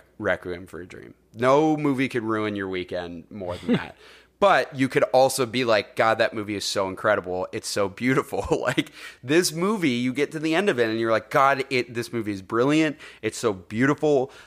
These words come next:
Speaker 1: Like, I have more of an appreciation for ballet <laughs> afterwards. Like,
Speaker 2: <laughs>
Speaker 1: it's, it's so good. It's also less than two hours, but you, like,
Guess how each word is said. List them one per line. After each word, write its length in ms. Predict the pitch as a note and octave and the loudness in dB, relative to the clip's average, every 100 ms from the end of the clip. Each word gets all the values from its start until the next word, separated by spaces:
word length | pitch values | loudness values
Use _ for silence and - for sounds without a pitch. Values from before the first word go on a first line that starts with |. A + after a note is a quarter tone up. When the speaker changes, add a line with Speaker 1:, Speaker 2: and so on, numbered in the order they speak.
| - | -4
Speaker 1:
Like, 200 | G#2 - | -2 -2
I 120 | G#2+ | -2
have 320 | G#2 A2 F#2+ F#2 | 0 0 -2 -8
more 260 | G2+ A2+ | -2 0
of 80 | C3+ | 2
an 80 | B2 | 0
appreciation 640 | - B2 A#2+ B2+ B2+ C3 | -2 -4 -2 -2 -2 -4
for 140 | A2+ F#2 | -6 -4
ballet 760 | F#2+ F#2+ G#2 G2 D3 D3 D#3 | -2 0 0 0 0 0 0
<laughs> 140 | - D3 | 2 2
afterwards. 600 | - D3+ D#3 D#3 D3 - - | 0 -4 -2 -2 -4 -8 -4
Like, 260 | A2+ A2 G2+ - A#4+ | -2 0 -2 -4 -6
Speaker 2:
<laughs> 240 | - _ - | -8 _ -2
Speaker 1:
it's, 320 | D3 - - - | -2 -2 -8 -6
it's 360 | - - E3 - | -6 -6 -6 -2
so 260 | D#3 E3 | 2 2
good. 540 | D#3 C#3 F#3 D3 G#2 F#2+ - - - | 2 0 2 2 -2 -10 -14 -10 -4
It's 120 | D#3+ | 0
also 280 | F3+ F#3+ F#3+ | 0 0 0
less 340 | A#2+ C3+ E3 | 2 2 2
than 160 | A#3 G#3 | -2 -4
two 260 | - E3+ | 0 2
hours, 600 | C#3+ A2 A2+ C#3 D#3+ D#3 - _ _ _ _ _ _ _ _ _ _ B2+ G2+ | 2 2 2 2 -2 -6 -16 _ _ _ _ _ _ _ _ _ _ -6 -2
but 140 | C3 | 0
you, 320 | B2 C3+ D3 - - - - _ - | 0 -2 -2 -6 -20 -20 -20 _ -6
like, 280 | B2+ B2 | -4 -4